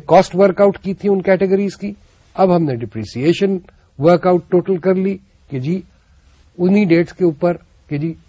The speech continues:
کیا ہے۔ ان دونوں فگرز کو جب ایک دوسرے سے آف سیٹ کریں گے تو ہمارے پاس اسی ڈیٹ کی ریٹن ڈاؤن ویلیو یا کیرنگ اماؤنٹ جو ہے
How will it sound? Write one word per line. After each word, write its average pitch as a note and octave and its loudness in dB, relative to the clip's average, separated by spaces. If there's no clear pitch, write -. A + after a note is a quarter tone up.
کیا D3+ 2
ہے۔ E3+ -6
ان A#3+ 2
دونوں F#3+ 6
فگرز D#3+ -2
کو F3 -2
جب D#3+ -2
ایک D3 -4
دوسرے C#3 -8
سے D#3 -14
آف C#3 -2
سیٹ F#3+ -2
کریں G3 2
گے G3 0
تو A#2+ -8
ہمارے D3 0
پاس D#3+ -2
اسی B3 0
ڈیٹ D#3 2
کی A2+ -10
ریٹن F#3 0
ڈاؤن C#3 -4
ویلیو B2+ -6
یا A#2 -10
کیرنگ G3+ 6
اماؤنٹ C3+ -2
جو A2+ -10
ہے A2 -10